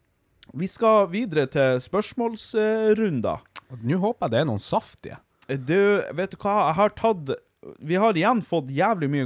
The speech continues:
Speaker 1: gode spørsmål. Nå, jeg har tatt noen lette og ledige spørsmål i
Speaker 2: Å,
Speaker 1: dag.
Speaker 2: satan.
Speaker 1: Vi skal ikke ha meninger med livet og
Speaker 2: Å,
Speaker 1: alt det her
Speaker 2: å,
Speaker 1: greiene
Speaker 2: å,
Speaker 1: der.
Speaker 2: å.
Speaker 1: Eh, men, eh, igjen, folkens,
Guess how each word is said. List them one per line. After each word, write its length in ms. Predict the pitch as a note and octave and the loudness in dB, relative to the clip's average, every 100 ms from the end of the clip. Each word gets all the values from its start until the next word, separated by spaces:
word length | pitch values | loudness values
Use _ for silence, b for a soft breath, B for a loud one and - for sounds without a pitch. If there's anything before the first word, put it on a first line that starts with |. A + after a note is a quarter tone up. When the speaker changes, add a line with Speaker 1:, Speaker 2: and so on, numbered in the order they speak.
| C3 | 0
Speaker 1:
gode 300 | F3 C#3 A2+ | 0 2 0
spørsmål. 540 | - F3+ - C#3 E2+ D#2 | -2 -4 -4 -6 -6 -6
Nå, 160 | D#3+ | -6
jeg 240 | G#3+ - G3 | -6 -4 -6
har 60 | - | -2
tatt 220 | - C4+ G#3+ | 0 0 0
noen 220 | C#3 D3 | 0 0
lette 320 | G3+ - - | -2 -6 -4
og 80 | A#2 | -2
ledige 480 | C3+ E3+ D3 G#2+ F#2 | 2 2 2 -2 -8
spørsmål 540 | - G#2+ - G2 E2+ | -8 -10 -10 -10 -6
i 20 | |
Speaker 2:
Å, 40 | G2+ | -6
Speaker 1:
dag. 140 | E2 F2+ | -8 -10
Speaker 2:
satan. 480 | - E3+ E3+ - - | -12 -12 -12 -8 -6
Speaker 1:
Vi 60 | |
skal 160 | G2 G3+ | -2 -2
ikke 160 | A3 G3+ | 0 0
ha 80 | G#3 | 2
meninger 480 | F3+ F3+ E3+ C#3+ C3 | 2 0 0 0 0
med 140 | B2+ C3 | 2 2
livet 720 | C#3 C3 A#2 A2 A2 G2+ - | 2 2 0 2 2 0 -2
og 180 | G#2+ G#2+ | -2 0
Speaker 2:
Å, 140 | G#2 A2 | 0 0
Speaker 1:
alt 180 | C3 | 0
det 80 | B2 | 0
her 140 | G#2+ G#2+ | 0 2
Speaker 2:
å, 20 | |
Speaker 1:
greiene 240 | G#2+ A2 | 0 0
Speaker 2:
å, 80 | D#3+ | 0
Speaker 1:
der. 160 | D3+ A#2 | 0 -2
Speaker 2:
å. 280 | G#2+ A2 E3+ b b b b b b - | -8 -8 -8 b b b b b b -4
Speaker 1:
Eh, 300 | B2+ C3+ C3 - _ _ _ _ - | 2 4 2 0 _ _ _ _ -6
men, 320 | D3 D#3 D3+ D3+ | 0 0 0 0
eh, 340 | D3 C#3+ D3 B2+ _ | 2 2 0 -4 _
igjen, 320 | D3+ F#3+ A3 G#3+ | -2 2 2 2
folkens, 540 | G3+ G3+ G#3 G#3 G3 | 0 2 0 0 -4